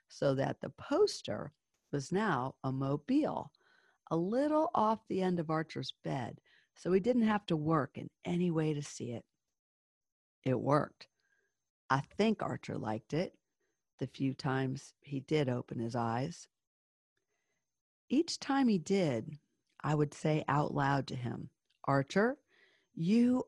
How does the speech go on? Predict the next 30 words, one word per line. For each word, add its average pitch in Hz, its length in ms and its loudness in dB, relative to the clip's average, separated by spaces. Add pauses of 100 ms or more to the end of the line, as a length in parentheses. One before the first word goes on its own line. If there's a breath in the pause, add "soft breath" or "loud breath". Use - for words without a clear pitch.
(120)
are 214 380 2
so 233 560 2
loved. 247 880 6 (480 soft breath)
It's - 180 -2
just 208 300 2
a - 20 4
matter 220 380 4
of 202 160 -6
time, 226 320 2
my 175 160 4
darling, 160 560 2 (180)
and 147 140 -4
you 156 180 2
will 151 140 0
be 143 180 -2
back 147 440 -6
to - 200 -12 (140)
all 135 280 -6
those 131 340 -10
things." 139 560 -16 (1160)
I 135 140 -2
believe 143 440 -2
that. - 300 -10 (1500)
I 180 120 4
noticed 262 560 0 (100)
a 185 100 -2
small 202 500 0
white 185 360 -2 (160)
dry 170 460 -2
washcloth - 920 -4